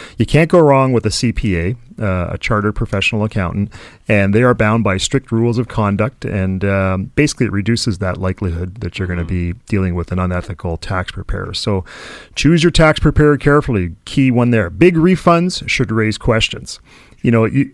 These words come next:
Speaker 1: you, sometimes you might, some cases you might be entitled to a large refund. You put in a big R S P contribution or something like that. But if you're getting, if you're getting a tax preparer,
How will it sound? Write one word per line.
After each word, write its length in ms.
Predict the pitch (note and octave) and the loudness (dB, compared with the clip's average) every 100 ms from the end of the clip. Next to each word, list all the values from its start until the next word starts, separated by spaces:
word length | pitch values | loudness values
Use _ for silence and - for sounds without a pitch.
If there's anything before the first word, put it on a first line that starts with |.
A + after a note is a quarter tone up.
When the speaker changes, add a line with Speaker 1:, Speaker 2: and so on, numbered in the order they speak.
| - | -10
Speaker 1:
you, 140 | G#3+ - | -10 -6
sometimes 520 | - F#3+ F3+ C#3+ B2 | 4 4 6 4 4
you 60 | B2+ | 2
might, 260 | D#3+ - | 2 0
some 160 | - E3 | -2 -2
cases 320 | C#3 A#2+ G2+ | 0 -2 -2
you 100 | G2 | -2
might 260 | G#2 A2+ A#2+ | 0 -2 -2
be 80 | A2 | -2
entitled 420 | G2 - A#2 G2 | 0 0 0 -4
to 120 | G2+ | -6
a 20 | F#2 | -4
large 280 | F#2+ F2 | -4 -4
refund. 340 | G2 G#2 G2 F2+ | -4 -4 -6 -10
You 80 | F2 | -8
put 220 | - G#2+ | -4 -2
in 100 | G2+ | -2
a 60 | |
big 220 | E2 G#2 G2+ | -4 -4 -2
R 200 | G2 G2 | -2 -2
S 140 | - | -4
P 160 | - G#2 | -6 -4
contribution 600 | G#2+ G#2 G2 G2+ - G#2+ | -4 -4 -4 -6 -4 -6
or 40 | |
something 320 | - F2+ G2+ | -6 -8 -6
like 160 | F#2 F#2+ | -6 -2
that. 260 | G#2 G#2 | -2 -2
But 100 | A#2+ | -2
if 140 | A2 - | -2 0
you're 140 | E3 | 0
getting, 420 | D3+ C3 A#2+ A2+ - - _ - | 4 4 4 0 -6 -20 _ -6
if 160 | G#2 | 0
you're 80 | D3+ | 2
getting 180 | D#3+ B2+ | 2 2
a 60 | |
tax 380 | - C3 B2 - | 0 0 0 0
preparer, 500 | B2+ - A2 G#2 G2+ | -4 0 0 2 -2